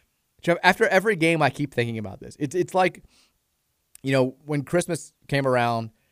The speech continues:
this was the first year that Virginia, like, really got into it, and she was big into, like, counting it down, and we had a big calendar where it was, like, a Rudolph calendar when December rolled around, and every day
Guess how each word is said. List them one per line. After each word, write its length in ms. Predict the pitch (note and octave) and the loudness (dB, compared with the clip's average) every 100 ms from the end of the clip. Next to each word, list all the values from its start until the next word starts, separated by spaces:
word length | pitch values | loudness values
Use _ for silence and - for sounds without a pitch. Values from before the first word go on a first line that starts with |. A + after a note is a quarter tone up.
| _ | _
this 100 | - C3 | -12 -10
was 100 | D3 | -6
the 60 | |
first 260 | - C#3+ - | 0 0 0
year 80 | C#3 | -2
that 100 | B2+ | -2
Virginia, 280 | A2+ B2+ A#2+ | -6 -4 -4
like, 100 | A2 | -4
really 240 | A#2 B2+ | -4 -4
got 240 | A#2+ A#2 A#2 | 0 0 0
into 320 | A#2 B2 A#2+ | -4 -4 -4
it, 40 | |
and 100 | A2 | -4
she 80 | A2+ | -6
was 180 | B2 G#2+ | -8 -8
big 260 | B2 C3+ B2+ | -8 -4 -4
into, 140 | A2+ | -4
like, 180 | A#2 - | -6 -8
counting 380 | - C3 A#2+ C3 | -4 -2 -2 -4
it 80 | A2 | -2
down, 340 | A#2 A#2 A#2 | -2 -2 -2
and 80 | A2+ | -4
we 80 | A2+ | -4
had 200 | A#2+ A#2 _ _ _ | -4 -4 _ _ _
a 60 | B2 | -8
big 260 | A#2 C#3+ C3+ | 0 0 0
calendar 760 | - B2+ C3+ C3 B2 B2+ B2 - _ _ _ | -2 0 2 0 4 4 4 0 _ _ _
where 580 | C3 B2+ B2 A#2+ A#2 A2 | -2 2 2 2 -2 -6
it 100 | - | -12
was, 80 | A#2+ | -14
like, 100 | A2+ | -10
a 60 | B2 | -6
Rudolph 360 | A#2+ C#3 B2+ | -2 2 2
calendar 600 | - B2+ A#2+ A#2+ A#2+ A#2 - _ - | 0 -2 -2 -2 -2 -4 -8 _ -10
when 140 | B2 | -8
December 340 | A#2 - B2 A#2 | -6 -4 -2 -2
rolled 160 | A#2 | -2
around, 220 | A#2 A#2 A2+ | -2 -4 -6
and 60 | |
every 200 | C3 B2+ | -8 -4
day 440 | C#3+ B2+ B2 B2 | -2 0 0 0